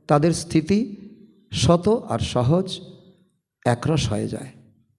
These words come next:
এই দৃঢ় সংকল্পের দ্বারা সকল সম্বন্ধের অবিনাশী কানেকশন জুড়ে যায়, আর তাদের সদা অবিনাশী ভব,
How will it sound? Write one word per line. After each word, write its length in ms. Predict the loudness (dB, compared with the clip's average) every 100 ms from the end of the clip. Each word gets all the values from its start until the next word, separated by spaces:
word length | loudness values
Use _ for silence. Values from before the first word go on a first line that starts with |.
| _ 0
এই 220 | 2 4
দৃঢ় 280 | 0 0 0
সংকল্পের 600 | 0 -2 0 0 0 0
দ্বারা 360 | 0 2 0 -2 -10 -8
সকল 400 | -2 0 2 2
সম্বন্ধের 540 | 2 0 2 2 0 0 -2
অবিনাশী 480 | 0 2 0 -2 -2
কানেকশন 520 | -2 -2 -2 -2 0
জুড়ে 260 | 0 0
যায়, 200 | 2 0 -2 -8 -20 -10 -4
আর 120 | -2
তাদের 380 | 0 0 2 0 -4 -10
সদা 260 | -2 0 0
অবিনাশী 560 | 0 2 4 2 0 2
ভব, 480 | 4 2 -4 -6